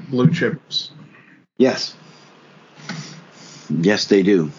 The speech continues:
Speaker 2: Uh, and,
Speaker 1: Yes.
Speaker 2: and I, and in this particular instance, I, I, you know,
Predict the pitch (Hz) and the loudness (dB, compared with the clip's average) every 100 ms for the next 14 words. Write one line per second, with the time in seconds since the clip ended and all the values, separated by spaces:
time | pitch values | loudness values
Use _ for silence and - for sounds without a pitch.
0 | - - 82 90 90 78 92 85 - 104 | -18 -6 0 2 2 2 0 -2 -2 0
1 | 107 101 98 101 - 107 104 107 73 113 | 2 2 2 0 0 0 2 0 2 4
2 | 117 117 - - 120 113 113 110 113 - | 4 2 0 -2 0 2 2 4 0 2
3 | 110 101 - - - - - - - - | 0 0 -4 -10 -18 -20 -20 -20 -20 -20
4 | - - - - - - 107 - - - | -20 -20 -20 -20 -8 -2 -2 -2 -6 -2
5 | 98 92 87 - 80 82 95 73 | 0 0 -2 -6 -8 -4 -4 -4